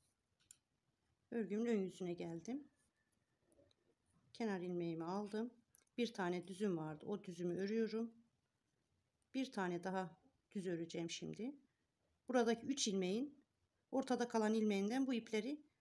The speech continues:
toplayıp bağlayacağız. Bir tane, bir tane daha düz örüyorum. Bir düz ördükten sonra bir tane daha düz örüyorum. İki tane ip yapmıştık. Bu iki tane ipin altından girerek biraz çektiriyorum.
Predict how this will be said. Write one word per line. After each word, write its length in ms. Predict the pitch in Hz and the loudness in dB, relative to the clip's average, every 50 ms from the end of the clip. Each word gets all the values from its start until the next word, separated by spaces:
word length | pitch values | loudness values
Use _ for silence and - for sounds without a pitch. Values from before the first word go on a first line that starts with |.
| _ _ _ | _ _ _
toplayıp 420 | - 277 269 269 - 233 254 254 - | -2 -2 -2 0 -2 -6 -6 0 2
bağlayacağız. 680 | 220 202 190 180 180 180 - - 156 170 - - - _ _ - - - _ | 2 2 4 2 0 -2 -4 -6 -6 -6 -8 -12 -16 _ _ -20 -20 -10 _
Bir 140 | - 262 262 | -4 -4 -2
tane, 300 | - 208 185 185 185 180 - - - _ - | 0 0 0 0 0 -2 -4 -10 -18 _ -14
bir 100 | 220 220 | -6 0
tane 300 | 240 220 196 190 180 - | 2 2 4 2 0 0
daha 220 | 196 196 196 190 | 0 -2 -2 -2
düz 160 | - 175 160 | -4 -6 -4
örüyorum. 400 | 170 165 160 160 170 175 233 247 | -4 -4 -2 -2 -2 -2 -2 0
Bir 200 | 208 214 196 - | 0 0 -2 -2
düz 120 | - 190 185 | -2 0 2
ördükten 440 | 196 180 175 - - - 240 262 | 2 2 0 -4 -6 -2 -2 -2
sonra 260 | 262 262 214 185 196 196 | 0 0 -2 -2 -2 -2
bir 120 | 247 220 | -4 -2
tane 260 | - 202 185 180 170 | -2 -2 0 0 -2
daha 220 | 175 180 170 160 165 | -2 -4 -4 -4 -6
düz 120 | 196 196 | -4 -2
örüyorum. 440 | 247 254 247 254 247 247 254 262 - - - - _ - _ _ _ _ _ | 0 0 2 0 0 0 -2 -6 -8 -12 -20 -20 _ -20 _ _ _ _ _
İki 200 | - - - 302 | -4 -2 -2 0
tane 320 | - 220 196 180 185 185 - | 2 2 2 2 0 0 -2
ip 220 | 214 214 - - | -4 -4 -2 -2
yapmıştık. 640 | 196 165 170 - 175 170 - - - 285 - - - | -2 -2 -2 -4 -4 -4 -4 -4 -4 -6 -6 -4 -4
Bu 80 | 262 | -4
iki 220 | 226 220 - 269 - | -4 -4 -4 -4 -2
tane 260 | 214 180 170 175 196 | 0 0 0 0 -2
ipin 180 | 208 - 233 220 | -4 -4 -2 0
altından 580 | 202 208 208 202 - - 202 185 180 175 170 170 | 2 2 2 0 0 -2 -2 -2 0 -2 -2 -4
girerek 380 | - 202 247 254 269 269 269 | -2 -2 -2 -2 -2 -2 -4
biraz 260 | 226 196 185 185 269 | -2 -2 -2 -2 -2
çektiriyorum. 680 | - - 214 202 - - 190 175 180 175 175 220 277 294 | -4 -4 -4 -4 -4 -8 -6 -2 -2 -2 -2 -2 -4 -6